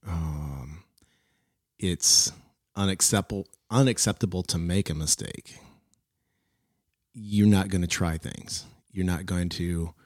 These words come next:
create a better experience for a customer. You're not going to, uh, like, it's just gonna limit what you're thinking about. And, and I think it's a, it's a way to squash innovation for sure,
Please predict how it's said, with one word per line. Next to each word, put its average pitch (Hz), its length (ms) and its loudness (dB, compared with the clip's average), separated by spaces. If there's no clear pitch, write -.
create 107 480 6
a 98 60 0
better 95 260 2
experience 92 840 0
for 95 480 2
a 92 60 -6
customer. - 600 -2
You're 104 140 -2
not 101 260 0
going 101 280 0
to, 92 560 0
uh, 85 460 -4
like, 120 220 -4
it's 135 140 6
just - 120 6
gonna 208 140 6
limit 113 680 4
what 117 300 4
you're 104 80 2
thinking 117 260 4
about. 90 240 0
And, 101 140 0
and 104 160 -2
I 107 80 4
think 151 240 8
it's - 160 6
a, 90 240 4
it's 113 160 0
a 117 40 8
way 104 180 6
to 87 60 0
squash 98 440 2
innovation 90 500 2
for 82 80 -10
sure, 90 480 0